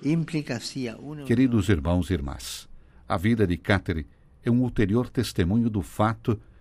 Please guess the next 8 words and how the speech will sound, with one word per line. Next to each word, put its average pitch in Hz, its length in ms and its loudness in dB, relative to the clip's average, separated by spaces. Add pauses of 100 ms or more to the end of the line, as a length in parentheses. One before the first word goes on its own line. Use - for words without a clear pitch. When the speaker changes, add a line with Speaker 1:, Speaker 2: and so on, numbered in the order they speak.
(140)
Speaker 2:
de 90 160 0
que - 180 -4
o 82 100 -2
zelo 104 380 0
apostólico 95 880 0 (300)
implica 139 760 0 (280)
quer 165 240 0
uma 147 400 2